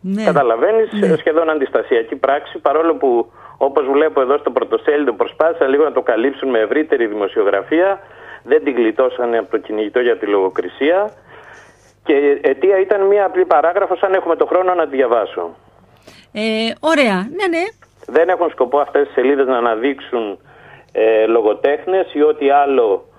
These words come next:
Speaker 2: ε, κλείνει στην έννοια αυτή η λέξη. Προσπαθούν να συντονίσουν την ενεργητικότητα του συνόλου των μαθητών των γυμνασίων και με αυτόν τον τρόπο να νιώσουμε όλοι κοινοτικά οργανωμένοι, προσπαθώντας ο καθένας να προάγει τον εαυτό του και συγχρόνως με αυτές τις σελίδες,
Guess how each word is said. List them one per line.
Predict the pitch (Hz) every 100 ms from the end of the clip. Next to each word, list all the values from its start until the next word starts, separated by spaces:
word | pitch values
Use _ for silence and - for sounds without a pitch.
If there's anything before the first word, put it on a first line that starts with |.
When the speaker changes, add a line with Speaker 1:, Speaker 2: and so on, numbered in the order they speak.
| - - _
Speaker 2:
ε, | -
κλείνει | - 143 151 143
στην | - 113
έννοια | 135 139 127 110
αυτή | - 123
η |
λέξη. | 120 110 - -
Προσπαθούν | 117 113 117 127 165
να | 156
συντονίσουν | 143 117 113 147 151 165
την | 147
ενεργητικότητα | 123 120 104 101 110 - 147 151 135
του | 117
συνόλου | - 110 131 151 147 131
των | 113
μαθητών | 113 - - 143
των | 139 120
γυμνασίων | 110 101 98 - 131 160 190 - - - - -
και | 120
με |
αυτόν | 120 120 -
τον | 131
τρόπο | 120 147 151 165
να | 135
νιώσουμε | 135 151 156 151 135
όλοι | 131 143 156
κοινοτικά | - 127 120 107 - 147
οργανωμένοι, | 147 117 110 107 127 151 160
προσπαθώντας | - 120 - 104 147 143 131 -
ο | 113
καθένας | 123 - 135 156 165 - - - - - -
να | 117
προάγει | - 120 156 156
τον | 139 120
εαυτό | 110 104 - 143
του | 165
και | 151
συγχρόνως | 123 120 120 156 147
με | 139
αυτές | 117 - 151
τις | - -
σελίδες, | 127 123 147 165 165